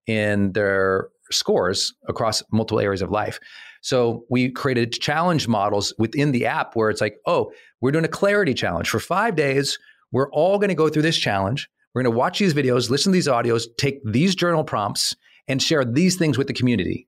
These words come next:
And it's literally all in the app. So it's not like seven different pages or a hundred different emails. It's, like, right there. The next thing you have to have is you have to consume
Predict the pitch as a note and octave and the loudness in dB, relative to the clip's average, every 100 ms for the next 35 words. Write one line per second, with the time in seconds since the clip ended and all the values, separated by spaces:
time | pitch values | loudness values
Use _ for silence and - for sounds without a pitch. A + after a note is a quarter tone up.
0 | _ _ _ _ _ C#3+ C#3+ D3 A#3 F3 | _ _ _ _ _ -2 -2 2 2 2
1 | - C#3+ D3 A#2+ C3+ A2+ - - - A#2+ | 2 0 2 0 0 -2 -8 -14 -6 -2
2 | C#3+ C3+ A#2+ A#2+ - A2 G#2+ G#2 F#2 F#3 | 0 0 0 -2 0 0 0 -2 -2 0
3 | F3 D3+ D#3 D3+ A2 G2+ - - B2 B2 | 0 2 2 2 2 -2 -2 -8 -4 0
4 | A2+ G#2 B2 F3 C#3 A#2+ A2 G#2+ F#2+ G2 | 0 0 2 2 2 0 -2 -2 -2 0
5 | A2 G#2+ F#2 G2+ F3+ - _ _ _ _ | -2 0 0 0 -2 -6 _ _ _ _
6 | - A#2+ C3 - C#3 B2+ A#2 A#2 F#2 F2+ | -4 -2 0 0 2 2 0 -2 0 -2
7 | D3 - _ _ _ _ A#2 A2+ A2+ A2+ | -4 -10 _ _ _ _ 0 2 2 0
8 | A2 - - _ _ _ _ _ A2+ A#2 | 0 -2 -6 _ _ _ _ _ -2 -2
9 | A#2 - C#3+ C3+ - _ - A#2+ A2 - | -2 0 0 0 -6 _ -4 0 0 0
10 | - D3+ D3 C#3+ C#3 | 2 2 4 2 0